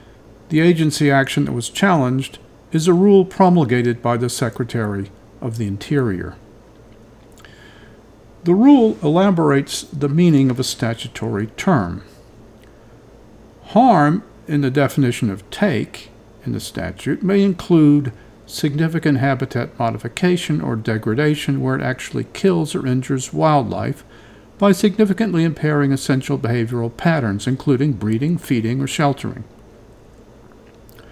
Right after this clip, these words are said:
Take. This is among the first English words we learn,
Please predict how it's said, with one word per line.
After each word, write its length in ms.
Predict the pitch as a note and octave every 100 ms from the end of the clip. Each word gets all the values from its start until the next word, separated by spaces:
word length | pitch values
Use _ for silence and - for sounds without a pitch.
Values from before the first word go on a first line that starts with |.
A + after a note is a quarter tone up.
| - - - - - -
Take. 500 | - F3+ - - - - - - - - - - -
This 240 | G3 G#3+
is 140 | G3+
among 320 | F#3 D#3 D3 D3
the 80 |
first 420 | C#3+ C#3+ C#3+ C#3+ -
English 440 | C3 B2+ B2 -
words 340 | A#2 G2+ G2+
we 140 | A#2 A#2
learn, 420 | E3+ C3+ F2